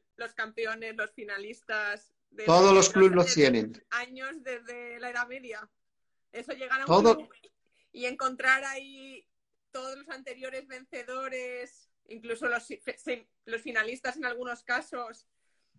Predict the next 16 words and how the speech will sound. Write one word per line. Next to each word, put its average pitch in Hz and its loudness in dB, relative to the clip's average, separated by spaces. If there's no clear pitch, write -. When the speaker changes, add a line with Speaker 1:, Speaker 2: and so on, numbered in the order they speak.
Speaker 2:
Sí, - 6
Speaker 1:
Eso 233 6
Speaker 2:
sí. 208 8
Speaker 1:
inspira, 240 2
eso 233 -10
inspira 277 -4
y 214 -6
dices, 208 -12
"Jo, 233 -6
si 226 -12
esta - -14
Speaker 2:
Campeón 170 8
y 262 10
Speaker 1:
persona - 8
consigue 180 6
Speaker 2:
subcampeón. 147 8